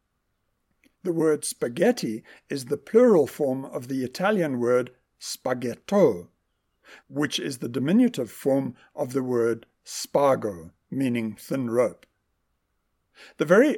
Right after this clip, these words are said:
original forms of the word came from the late Latin word spacus, meaning twine. But the Romans borrowed this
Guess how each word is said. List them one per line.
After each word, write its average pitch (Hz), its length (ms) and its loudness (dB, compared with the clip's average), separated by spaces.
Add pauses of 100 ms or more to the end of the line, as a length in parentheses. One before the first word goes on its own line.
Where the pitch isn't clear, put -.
original 175 480 4
forms 139 640 0
of 143 180 -10
the 143 80 -2
word 143 360 4
came 156 260 -4
from 143 220 -6
the 127 80 -4
late 131 300 0
Latin 139 540 -2
word 113 340 -4 (140)
spacus, - 880 -8 (140)
meaning 120 460 -6
twine. 107 500 -8 (800)
But 165 140 0
the 170 80 0
Romans 190 400 6
borrowed 160 420 4
this - 380 -2